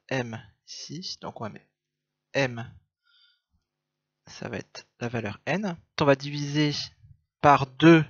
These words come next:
successivement n jusqu'à temps que n soit impair. Donc tant que, tant que n, tant que m, parce que m, on va, on va le diviser par deux à chaque fois. Donc, tant que m, ou plutôt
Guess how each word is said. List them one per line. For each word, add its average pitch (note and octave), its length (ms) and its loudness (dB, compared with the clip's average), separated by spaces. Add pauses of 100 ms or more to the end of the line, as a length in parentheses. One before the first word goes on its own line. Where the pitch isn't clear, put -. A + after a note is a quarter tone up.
(140)
successivement D3+ 800 -2
n E3 340 4
jusqu'à C3 320 -4
temps F3 200 2
que D3+ 240 -4
n D#3+ 180 2
soit D3 440 2
impair. - 400 -8 (200)
Donc B2 180 -10
tant D#3+ 140 6
que, D3+ 300 2 (640)
tant B2 140 -8
que - 220 -8 (460)
n, C3 340 4 (1080)
tant A#2 120 -12
que - 160 -8 (120)
m, A2+ 340 -2 (500)
parce - 120 -14
que - 60 -14 (160)
m, C#3+ 300 -2
on B2+ 80 -10
va, A#2+ 260 -4
on A#2+ 80 -12
va A#2+ 100 -6
le A2+ 60 -12
diviser B2+ 260 -8
par B2+ 220 -6
deux B2+ 160 -4
à - 20 -4
chaque B2 200 -10
fois. - 140 -20 (400)
Donc, - 100 -20 (100)
tant C#3+ 100 2
que C#3+ 320 -2
m, C3+ 420 2 (1200)
ou A#2+ 80 -18
plutôt - 460 -10